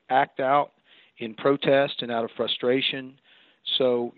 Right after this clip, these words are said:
so what this means for correctional officers is that, that they are dealing with a tense and dangerous situation, um, when they are, uh, dealing with inmates who have been denied, you know,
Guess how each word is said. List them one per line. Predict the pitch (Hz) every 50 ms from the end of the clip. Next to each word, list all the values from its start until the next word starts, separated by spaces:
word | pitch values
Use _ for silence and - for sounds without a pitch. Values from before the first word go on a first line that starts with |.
| 147 -
so | - 127
what | 120 120 131 131 -
this | 151 139 - -
means | 135 135 135 127 -
for | - 123
correctional | - - 123 117 127 143 - - 165 147 131 127
officers | 120 123 131 - - - - 139 135 135 127 -
is | - 127 123 127 131 127 127 120 - - - _ _ - - - _ _
that, | 131 131 123 123 - _ _ 135 117
that | 123 120 117 - _ - -
they | 123 123 131
are | 139 143 135
dealing | 123 117 131 131 131 131 131 127 123
with | 123 123 117 120
a | 113 - - - - -
tense | 139 135 139 - - - -
and | 143 135 127
dangerous | 123 120 120 123 120 127 127 123 - -
situation, | - - - 123 123 127 143 170 175 - - - - - _ _ _ _ _ - - _ _ -
um, | 123 120 117 113 113
when | 110 117 120 117
they | 110 113 120 127 123
are, | 127 120 120 123 120 117 117 117 110 _ _ -
uh, | 131 123 113 110 - _ _ -
dealing | 135 127 127 123 127 127
with | 127 123 120
inmates | 123 123 123 117 117 113 117 113 - - - -
who | 123 120 120 117 117 -
have | - 120 117 113 - _
been | - 131 123 120 117 117 110 -
denied, | 123 113 117 120 117 113 113 113 113 113 110 110 - _ _ _ _ _ _ _ _ _ -
you | 123
know, | 117